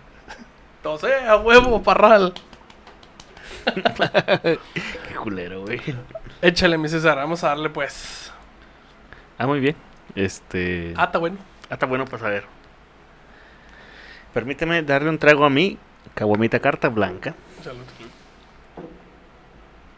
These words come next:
Speaker 2: ya que el tema lo merita.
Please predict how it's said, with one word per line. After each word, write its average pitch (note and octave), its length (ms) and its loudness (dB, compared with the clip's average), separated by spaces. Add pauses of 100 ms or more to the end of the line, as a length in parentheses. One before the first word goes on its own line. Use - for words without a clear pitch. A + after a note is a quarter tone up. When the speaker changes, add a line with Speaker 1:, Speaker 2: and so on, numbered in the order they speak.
(1120)
Speaker 2:
ya F#2 160 -2
que - 100 -2
el F2+ 100 2
tema F#2 240 -2
lo F2 100 -2
merita. D2+ 380 -10